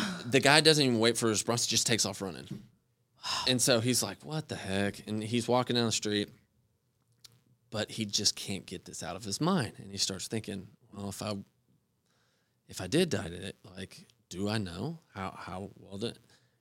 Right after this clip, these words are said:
Speaker 1: Wow.
Speaker 2: and we know, right? Like, I know, like, that's the Holy Spirit, like, working on the guy. And,
Speaker 1: Mm-hmm.
Speaker 2: and then pretty soon it's like, and then, you know, through a couple days, like, he breaks down in his hotel, um, and comes to know the Lord.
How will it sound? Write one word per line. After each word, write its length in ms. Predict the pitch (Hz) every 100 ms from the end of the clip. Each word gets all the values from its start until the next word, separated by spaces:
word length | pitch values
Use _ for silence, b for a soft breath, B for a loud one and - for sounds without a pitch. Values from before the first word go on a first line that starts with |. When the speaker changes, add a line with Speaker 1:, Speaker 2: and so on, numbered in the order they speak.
| _
Speaker 1:
Wow. 100 | 139
Speaker 2:
and 360 | 117 113 104 92
we 300 | 92 113 170
know, 280 | 156 101 101
right? 240 | 98 107 82
Like, 180 | 101 82
I 140 | 117
know, 240 | 113 95
like, 260 | 98 90 85 _
that's 380 | 107 104 - - -
the 100 | -
Holy 220 | 92 98
Spirit, 400 | 101 - 82 98 -
like, 160 | 73 80 _ 85
working 260 | 92 101
on 120 | 101 92
the 80 |
guy. 160 | 87 90
And, 180 | 113 101 b b _ 170
Speaker 1:
Mm-hmm. 580 | 165 165 160 156 156 156
Speaker 2:
and 100 | 113
then 140 | 117
pretty 220 | 107 117 110
soon 340 | 113 117 123
it's 160 | 113 -
like, 320 | 98 92 -
and 120 | 113 113
then, 340 | 110 110 98 - _ _
you 100 | 120
know, 180 | 107 95 87 - _ _ _ -
through 160 | 135 131
a 60 |
couple 240 | 120 120 110
days, 320 | 113 113 107
like, 120 | 107
he 100 | -
breaks 300 | 117 113 107 -
down 180 | 110 107
in 40 |
his 120 | 101
hotel, 720 | 104 98 - 104 107 101 107 - -
um, 360 | 98 98 95 92
and 100 | 95
comes 260 | 120 104
to 60 | -
know 100 | 104
the 60 | 95
Lord. 400 | 92 104 104